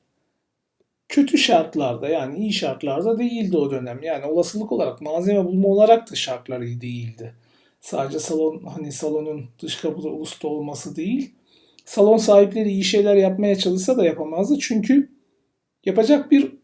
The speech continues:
ortam ve malzeme yoktu. Aslında salon kültürü de yoktu Türkiye'de. Yani salona girinsin, öyle tatami zeminler döşensin, sıcak su akan duşları olsun. Yoktu böyle bir kültür. Salon denildiğinde akla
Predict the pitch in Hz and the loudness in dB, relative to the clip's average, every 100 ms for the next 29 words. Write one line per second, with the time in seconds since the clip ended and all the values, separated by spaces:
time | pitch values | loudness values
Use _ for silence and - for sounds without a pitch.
0 | - 190 196 190 277 254 196 190 190 196 | 0 4 4 4 2 4 4 4 4 2
1 | 208 214 156 - - 117 113 185 185 254 | 2 2 2 -2 -8 -8 -6 -4 -2 2
2 | 240 - 208 247 - 190 170 214 226 - | 2 4 6 6 4 -2 -4 -4 0 2
3 | - - - - 143 - 123 117 117 - | 0 -4 -14 -12 -12 -10 -10 -8 -12 -18
4 | _ _ _ _ - 180 160 - 165 160 | _ _ _ _ -6 -4 -2 -2 -2 0
5 | 160 151 170 156 156 - 165 147 - 160 | -4 -6 -6 -4 -4 -4 -4 -4 -6 -4
6 | 151 147 180 - 151 151 147 147 147 147 | -4 -4 -6 -4 -6 -6 -8 -8 -8 -10
7 | 151 156 160 185 165 - 175 131 - _ | -8 -6 -6 -4 -8 -6 -4 -4 -8 _
8 | _ _ - - 165 156 - 156 143 156 | _ _ -16 -6 -2 -2 -2 -6 -6 -8
9 | 147 143 139 156 151 156 160 165 - 156 | -8 -8 -10 -8 -2 0 0 -2 -6 -8
10 | 123 143 240 240 147 139 131 127 - 143 | -4 4 4 4 -4 -4 -4 -10 -14 -14
11 | 123 127 - _ _ _ _ _ _ _ | -14 -16 -18 _ _ _ _ _ _ _
12 | _ _ - - 208 190 185 180 175 175 | _ _ -4 2 4 4 4 2 0 -4
13 | 170 202 175 185 196 208 - | 0 2 0 4 6 6 2